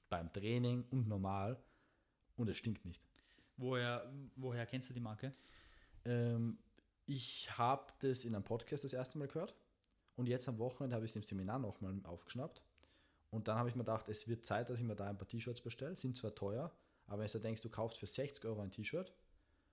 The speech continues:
Speaker 1: und dafür muss ich's vier Tage nicht wechseln, naja, perfekt. Und dann noch eine Unterhose, wenn ich flieg.
Speaker 2: Du musst es vier Tage, du würdest das T-Shirt vier Tage anziehen?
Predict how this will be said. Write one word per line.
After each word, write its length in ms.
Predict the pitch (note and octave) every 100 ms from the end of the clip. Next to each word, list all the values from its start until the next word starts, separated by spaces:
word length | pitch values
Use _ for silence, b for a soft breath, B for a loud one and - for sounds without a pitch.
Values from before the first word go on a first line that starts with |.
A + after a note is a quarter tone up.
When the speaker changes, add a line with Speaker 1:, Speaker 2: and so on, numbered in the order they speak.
| b
Speaker 1:
und 180 | - A#2+
dafür 280 | A2+ - C#3
muss 240 | C3 A#2+ A2+
ich's 140 | -
vier 200 | - C#3+
Tage 280 | G#2+ G#2 A#2
nicht 180 | A#2 -
wechseln, 400 | G2+ - C3+ C3+ - - -
naja, 420 | D#2+ E2 D#2 C#2 - -
perfekt. 480 | - D2+ G2 - - - _ _ _ _ _ _ _ _ _ _ _ _ _ _ _ - - _ _ _ _ -
Und 180 | B2
dann 120 | G#2+ G2
noch 140 | F#2+
eine 100 | G2
Unterhose, 440 | A2+ A#2 B2 C3 A2+
wenn 100 | F#2
ich 80 |
flieg. 320 | - - D3+ - _ _ -
Speaker 2:
Du 60 | A#2
musst 180 | G#2+ G#2+
es 120 | -
vier 220 | - B2
Tage, 180 | A#2 A2+ A#2+
du 140 | A#2 A2+
würdest 260 | B2 A2+
das 160 | A#2 -
T-Shirt 340 | A#2+ A2 A2
vier 160 | - A#2
Tage 240 | A2+ A#2+
anziehen? 300 | G#2+ - B2+